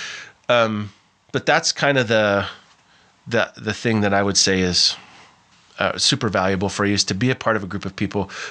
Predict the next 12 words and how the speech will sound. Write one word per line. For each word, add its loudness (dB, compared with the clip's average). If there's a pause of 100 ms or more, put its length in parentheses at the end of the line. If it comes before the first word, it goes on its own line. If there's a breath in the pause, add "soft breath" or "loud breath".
who 0
are 2
willing 0
to 0 (340 loud breath)
see 2
the -2
good. 0 (680 loud breath)
Um, 0 (840)
is -2
it -4
Jacques 0
Wessel 0